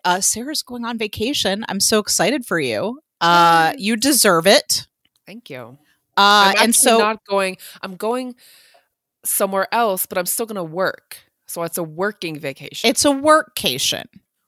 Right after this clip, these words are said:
Speaker 2: Workcation. It's
Speaker 1: But
Speaker 2: a different place.
Speaker 1: but we decided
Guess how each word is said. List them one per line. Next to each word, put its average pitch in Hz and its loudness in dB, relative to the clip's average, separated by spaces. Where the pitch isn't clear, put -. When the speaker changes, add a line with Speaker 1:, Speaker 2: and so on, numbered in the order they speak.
Speaker 2:
Workcation. 156 -14
It's - -6
Speaker 1:
But 247 6
Speaker 2:
a 240 6
different 233 2
place. - -8
Speaker 1:
but 214 2
we 285 2
decided 226 2